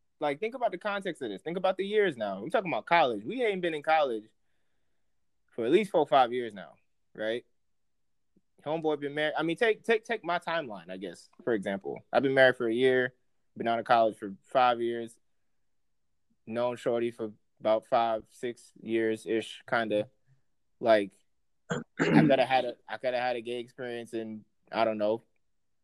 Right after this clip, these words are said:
freshman year, second semester. When I met you niggas, I coulda had a gay experience back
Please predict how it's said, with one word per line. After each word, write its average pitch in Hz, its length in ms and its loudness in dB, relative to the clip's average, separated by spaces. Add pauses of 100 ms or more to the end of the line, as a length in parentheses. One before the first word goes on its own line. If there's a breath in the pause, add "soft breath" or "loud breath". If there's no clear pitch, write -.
(280)
freshman 135 520 2
year, 147 400 8
second - 420 -10
semester. 180 460 -4
When 185 120 0
I 196 80 0
met 262 220 -4
you 294 100 -6
niggas, 180 280 -4
I 139 80 2
coulda 220 180 -4
had 226 160 -2
a 214 80 -10
gay 208 300 -10 (960)
experience 202 500 -6
back 180 260 2